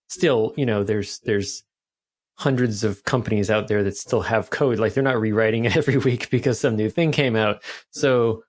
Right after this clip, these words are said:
I think, what, what's the, what's the stat? Some, something, some, like, sixty or more percent of websites still use jQuery or something. So, I mean, like,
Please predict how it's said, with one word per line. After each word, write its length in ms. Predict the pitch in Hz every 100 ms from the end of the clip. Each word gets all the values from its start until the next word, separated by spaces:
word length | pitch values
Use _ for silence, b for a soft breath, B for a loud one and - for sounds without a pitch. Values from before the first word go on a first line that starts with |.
| _ _ _
I 140 | 131 113
think, 220 | 147 143
what, 280 | 147 156 180
what's 220 | 147 -
the, 220 | 147 120
what's 200 | - 127
the 60 | 135
stat? 360 | - 120 127 -
Some, 180 | 131
something, 440 | 120 151 143 143 131
some, 420 | - 131 127 117 113
like, 220 | 104 -
sixty 840 | - - - - 139 - - 127
or 140 | 117 110
more 300 | 107 107 113
percent 360 | 117 107 117 110
of 160 | 110 -
websites 400 | 120 113 - 120
still 220 | - - 139
use 380 | 143 147 139
jQuery 640 | - 160 - 175 175 180 175
or 60 |
something. 380 | 151 175 185 170
So, 120 | 135
I 20 |
mean, 120 | 147 139
like, 160 | 135